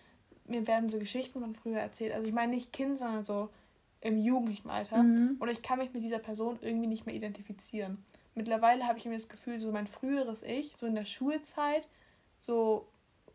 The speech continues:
Speaker 1: sogar teilweise auch Oberstufe, bin nicht ich. So, hast du es auch?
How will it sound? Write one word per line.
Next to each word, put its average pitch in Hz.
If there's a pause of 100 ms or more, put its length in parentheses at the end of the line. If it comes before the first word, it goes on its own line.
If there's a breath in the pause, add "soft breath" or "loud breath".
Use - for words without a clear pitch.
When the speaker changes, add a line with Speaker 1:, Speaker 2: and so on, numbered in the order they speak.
(160)
Speaker 1:
sogar 247
teilweise 254
auch 226
Oberstufe, 277 (800 soft breath)
bin 262
nicht 254
ich. 214 (680)
So, 220
hast 220
du -
es 254
auch? 285